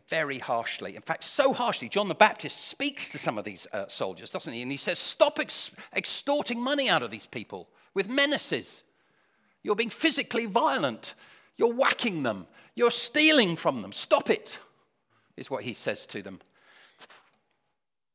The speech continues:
So Jesus, there's an immediate application for what Jesus is saying here about love your enemies. He's saying, "Yeah, you know those Romans, those nasty, violent, greedy bunch?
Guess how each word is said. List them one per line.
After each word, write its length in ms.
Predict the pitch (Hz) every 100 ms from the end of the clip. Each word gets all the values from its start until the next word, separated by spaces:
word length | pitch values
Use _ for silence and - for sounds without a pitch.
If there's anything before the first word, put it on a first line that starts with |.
| _ _
So 160 | - 156
Jesus, 420 | 220 - 196 - -
there's 180 | 156 156
an 60 |
immediate 640 | 151 196 247 277 196 170
application 760 | 170 - 170 - 170 160 113 98
for 100 | 123
what 200 | 113 -
Jesus 340 | 123 - 110
is 80 | 113
saying 240 | - 117 113
here 160 | 107
about 240 | 92 98 104
love 180 | 104
your 140 | 107 110
enemies. 380 | 104 98 98 - -
He's 140 | - -
saying, 180 | 127 120
"Yeah, 160 | 139
you 140 | 101 127
know 120 | 196
those 220 | 180 160
Romans, 520 | 170 131 92 107 - _ -
those 160 | 117 - -
nasty, 500 | 143 160 165 - 127
violent, 460 | 127 156 147 139
greedy 300 | 123 151 127
bunch? 420 | 107 92 110 -